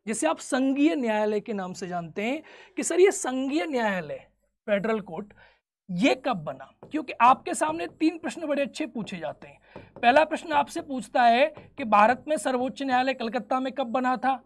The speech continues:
तो उसका आंसर आपको मिल गया, सत्रह सौ चौहत्तर में बन के आया था और तिहत्तर के एक्ट से आया था। दूसरा पूछता है संघीय न्यायालय, और हाँ,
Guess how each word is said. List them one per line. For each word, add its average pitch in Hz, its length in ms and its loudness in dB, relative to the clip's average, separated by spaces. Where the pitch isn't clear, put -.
तो 240 60 -6
उसका 247 260 0
आंसर 262 300 0
आपको 254 280 0
मिल 240 140 -2
गया, 247 200 -2
सत्रह 247 300 -6
सौ 247 160 -4
चौहत्तर 214 420 -6
में 233 200 -2
बन 208 180 -2
के 240 100 -4
आया 240 220 6
था 285 220 -2
और 233 80 -4
तिहत्तर 233 400 -4
के 262 100 -4
एक्ट 247 160 -6
से - 140 -8
आया 165 240 -2
था। 147 300 -16
दूसरा 294 340 6
पूछता 320 360 0
है 339 80 8
संघीय 262 500 0
न्यायालय, 147 520 -4
और 311 160 10
हाँ, 214 440 -2